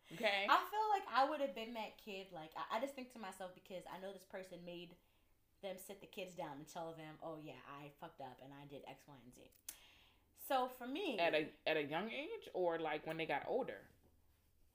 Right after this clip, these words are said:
Speaker 2: The kids were the age that they were.
Speaker 1: Uh, what?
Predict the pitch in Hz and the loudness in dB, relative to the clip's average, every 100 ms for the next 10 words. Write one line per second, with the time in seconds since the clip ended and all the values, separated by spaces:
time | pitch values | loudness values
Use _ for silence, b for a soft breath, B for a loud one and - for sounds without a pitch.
0 | _ _ _ _ - - 226 196 190 185 | _ _ _ _ -20 -12 -6 -6 -2 0
1 | 185 160 165 165 160 139 95 147 151 _ | 0 -4 -8 -8 -10 -10 -10 -14 -18 _
2 | - _ _ - _ _ _ _ _ _ | -20 _ _ -20 _ _ _ _ _ _
3 | _ - 139 - 175 - 208 | _ -6 -6 -6 -8 -2 0